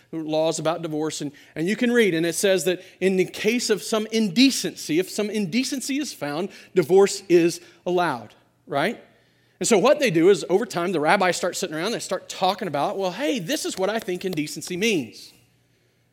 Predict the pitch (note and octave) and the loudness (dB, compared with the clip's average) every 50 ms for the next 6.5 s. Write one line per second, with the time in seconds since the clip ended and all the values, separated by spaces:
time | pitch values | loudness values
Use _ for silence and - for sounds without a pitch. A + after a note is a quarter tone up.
0 | _ _ _ _ _ _ _ _ _ _ _ _ - - G#3+ F#3 C#3 F#3 F#3 F#3+ | _ _ _ _ _ _ _ _ _ _ _ _ -8 -6 -4 -2 0 0 2 2
1 | G3+ G3+ D#3+ G3+ G3+ - - C#4+ C#4 B3+ G#3 E3 A2 G2+ - - _ _ _ _ | 0 0 -2 -4 -4 -2 0 2 2 4 4 2 2 -2 -10 -18 _ _ _ _
2 | _ _ _ - A#3 - - A#3+ A3 G3 B3 C4+ B3+ - - D#3+ - - _ _ | _ _ _ -8 -6 -4 0 0 4 6 6 6 6 4 0 -4 -8 -12 _ _
3 | _ _ _ _ _ _ _ _ _ _ _ _ _ - - A3 - - F#3+ B3 | _ _ _ _ _ _ _ _ _ _ _ _ _ -6 -6 -6 -4 -2 0 2
4 | D4+ D#4+ E4 D#4+ D4+ D4 D#4+ F4 E4+ - D4 C#4+ C4+ C4 C4+ C4 B3 A#3+ A#3 G#3+ | 4 4 4 4 2 2 2 2 2 2 2 4 4 4 4 4 4 2 0 0
5 | - - - A3+ A#3 B3 - - - A#3 C#4+ E4 D4+ D4 C#4+ C#4 A#3 B3 B3 A#3+ | -2 -2 0 0 0 0 -2 -4 -2 0 2 2 2 2 0 0 0 0 0 2
6 | A#3 A3+ A3+ A#3 A3+ G#3+ A3 G#3+ G#3 G3+ | 2 2 2 2 2 2 2 2 0 -2